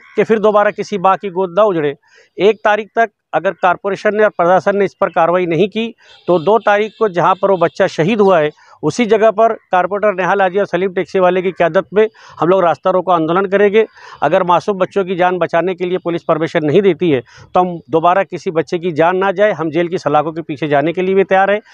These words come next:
हम पुलिस प्रशासन से और कमिश्नर साहब से भी गुजारिश करेंगे कि कुसुम्बा रोड पर कुछ भी तवज्जो दी जाए,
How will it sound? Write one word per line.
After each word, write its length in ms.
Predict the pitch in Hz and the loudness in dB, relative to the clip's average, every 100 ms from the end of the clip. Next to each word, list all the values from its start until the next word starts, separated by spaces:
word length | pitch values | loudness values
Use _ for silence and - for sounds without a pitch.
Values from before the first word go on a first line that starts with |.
| - - | -20 -4
हम 100 | 170 | -4
पुलिस 240 | 190 190 | 0 -2
प्रशासन 420 | - 175 180 214 196 | 0 0 0 0 0
से 200 | 220 220 | 0 0
और 180 | - 156 | 0 -2
कमिश्नर 340 | 170 160 190 | -2 -2 -2
साहब 180 | 170 170 | 0 0
से 140 | - | -2
भी 60 | 180 | -2
गुजारिश 360 | 160 156 180 - | 0 0 0 0
करेंगे 340 | 180 180 160 - - - | 2 2 0 -2 -14 -6
कि 60 | 156 | -2
कुसुम्बा 380 | 165 165 190 202 | 0 0 0 2
रोड 140 | 214 190 | 2 0
पर 80 | |
कुछ 220 | 208 180 214 | -2 -2 -2
भी 60 | |
तवज्जो 360 | 208 208 208 214 | 0 2 4 2
दी 140 | 202 | 2
जाए, 260 | 208 220 | 2 2